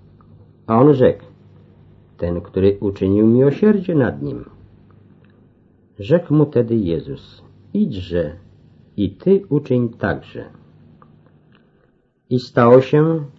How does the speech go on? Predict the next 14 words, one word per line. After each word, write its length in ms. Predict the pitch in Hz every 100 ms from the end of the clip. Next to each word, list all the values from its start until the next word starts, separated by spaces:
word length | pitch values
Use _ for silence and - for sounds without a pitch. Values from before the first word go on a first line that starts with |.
| _ _
gdy 340 | 90 98 120 -
oni 280 | 143 135 110
szli, 420 | - 101 120 151 - _ _ _ -
że 320 | 98 110 127
on 220 | 156 180 170
wszedł 440 | - - 160 135 -
do 220 | 113 120
niektórego 540 | 131 131 - 120 151 139
miasteczka, 840 | 117 101 - 98 95 - 147 160 - - _ - _ _ _ _ -
a 80 | 110
niewiasta 560 | 107 107 165 - - 131
niektóra 520 | 98 98 143 135 131 -
imieniem 480 | 98 107 120 98 85
Marta 540 | 104 127 131 - 156